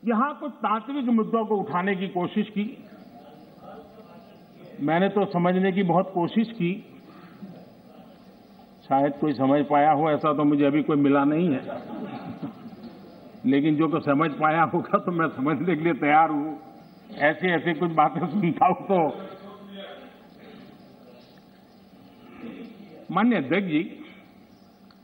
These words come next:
सदन में राष्ट्र को लेकर बातें हुई,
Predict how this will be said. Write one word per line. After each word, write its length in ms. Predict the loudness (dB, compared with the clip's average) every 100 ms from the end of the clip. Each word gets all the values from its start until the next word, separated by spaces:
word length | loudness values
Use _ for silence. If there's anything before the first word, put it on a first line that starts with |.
| -20 -20 _ -14
सदन 440 | -2 0 2 2
में 320 | 2 2 -2 -6 -12 -20 -20 -20 -20 -20 -20 -20 -20 -20 -20 -20 -20 -16
राष्ट्र 580 | -4 2 4 2 -2 -4
को 200 | 2 4
लेकर 360 | 4 4 0 0
बातें 340 | 0 -2 -4
हुई, 280 | -10 -14